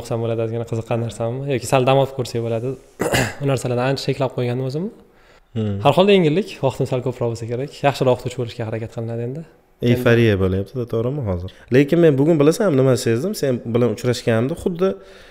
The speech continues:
Speaker 2: "A, baribir olar edim bu natijani", degan уверенностьdagi odamda. Ya'ni juda ham сдержанный. Masalan, boshqa odam bo'lsa sakrab yotgan <laughs> bo'lardi-da, sen spokойно borsam dars o'tayotgan ekan Turjman Dilmurod.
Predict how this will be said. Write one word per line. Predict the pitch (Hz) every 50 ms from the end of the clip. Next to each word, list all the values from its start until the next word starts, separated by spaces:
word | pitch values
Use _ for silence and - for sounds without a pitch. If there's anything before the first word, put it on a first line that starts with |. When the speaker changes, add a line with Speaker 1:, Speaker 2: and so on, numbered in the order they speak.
| - - _ _ -
Speaker 2:
"A, | - - 139 117
baribir | 120 135 147 143 131 120 -
olar | 110 113 120 120 120
edim | 120 117 113 127 156 143
bu | 117
natijani", | 107 107 98 90 - - 101 95 92 90 90 90 87 87 87 87 87 92
degan | 98 110 120 139 135 120 - - - - - - -
уверенностьdagi | - 135 131 135 139 123 123 117 110 98 - - 107 98 95
odamda. | 104 113 117 110 104 98 107 135 180 196 147 107 98
Ya'ni | 110 110 117 123 123 110 104 117 120
juda | 127 151 156 220 214
ham | 180 135
сдержанный. | 117 120 131 147 165 160 143 135 117 107 101
Masalan, | 101 104 113 127 131 127 117 - - - - - - -
boshqa | 127 135 - - 139
odam | 139 135 135 139
bo'lsa | 135 139 143
sakrab | - 156 156 - 160 160 147
yotgan | 143 139 135 - - - 220 208
<laughs> |
bo'lardi-da, | 185 - 151 135 120 113 131 170 202 233 196
sen | 151 156 147 139 - - - - - _ _
spokойно | - - - - - - 277 254 226 202 190 165 127 117 113
borsam | 120 127 123 - 160 170 160
dars | 143 135 131 -
o'tayotgan | 139 123 - 117 101 - 110 101
ekan | 98 95 92 98 98 98 98
Turjman | - 101 98 98 98 95 95 92
Dilmurod. | 95 98 98 98 95 98 107